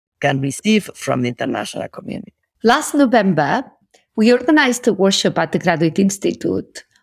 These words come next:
Speaker 2: on the meaning of representation in international law and how this applies to different international courts and tribunals.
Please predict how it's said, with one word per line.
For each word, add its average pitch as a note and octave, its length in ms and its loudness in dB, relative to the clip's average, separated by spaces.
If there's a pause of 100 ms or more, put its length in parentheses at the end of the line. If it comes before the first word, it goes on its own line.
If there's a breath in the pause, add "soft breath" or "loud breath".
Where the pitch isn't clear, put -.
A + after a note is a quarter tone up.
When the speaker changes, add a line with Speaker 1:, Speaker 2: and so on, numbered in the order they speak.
(160)
Speaker 2:
on G3+ 160 2
the G3+ 80 0
meaning F#3+ 560 4
of F3 480 -2
representation F#3+ 1000 0
in F#3+ 140 -2
international F3 720 -2
law D3+ 260 -6 (640)
and G3+ 140 0
how C#4+ 400 0
this A3+ 260 2
applies F#3+ 680 -2
to G3+ 160 -2
different G3 460 0
international F3 720 -2
courts - 440 -4
and D3 180 -4
tribunals. D#3+ 800 -2